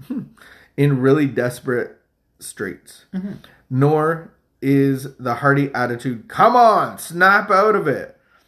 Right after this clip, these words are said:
Speaker 1: Um, Al-Anon will work wonders for you." Yeah, you got this.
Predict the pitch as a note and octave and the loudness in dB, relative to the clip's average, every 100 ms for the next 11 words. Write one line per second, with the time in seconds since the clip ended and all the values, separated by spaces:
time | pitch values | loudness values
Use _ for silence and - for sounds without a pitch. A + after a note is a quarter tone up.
0 | _ _ _ _ C3 A#2+ A#2+ A#2+ A#2+ - | _ _ _ _ -8 -6 -4 -6 -10 -14
1 | _ - E3 A3+ A3 G#3+ G3+ D#3+ C#3 B2+ | _ 0 2 4 4 4 2 2 0 0
2 | F3 G3+ C#3 C#3 F#3 F3 C#3+ B2 C3+ B2 | 0 0 0 0 2 2 0 -2 -6 -4
3 | A#2+ A2 E2+ - - - _ _ _ _ | -4 -6 -12 -18 -20 -20 _ _ _ _
4 | G3+ G#3+ E3 D3 D#3 A3 F3+ G3+ G3 D3+ | -12 -10 -10 -10 -6 -6 -2 -2 -2 -6
5 | D3+ G#2+ | -8 -8